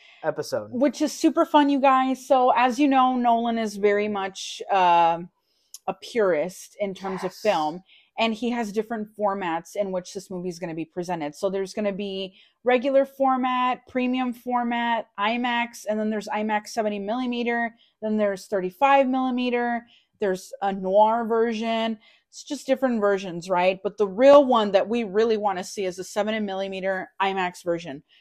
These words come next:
Speaker 2: which in Texas, there are only two theaters in the state of Texas that allow you to see it in this format, we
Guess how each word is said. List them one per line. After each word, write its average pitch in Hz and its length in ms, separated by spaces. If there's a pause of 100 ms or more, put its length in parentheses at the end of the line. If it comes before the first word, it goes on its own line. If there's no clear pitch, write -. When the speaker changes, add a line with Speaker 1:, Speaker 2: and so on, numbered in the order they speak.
Speaker 2:
which 220 160
in 208 100
Texas, 233 720 (260)
there 208 300
are 190 300
only 196 240
two 311 300
theaters 185 500
in 190 60
the 180 60
state 190 220
of 196 100
Texas 180 440
that 180 100
allow 170 220
you 180 140
to 175 60
see - 240
it 185 120
in 214 180
this 202 220
format, 165 480 (440)
we 208 600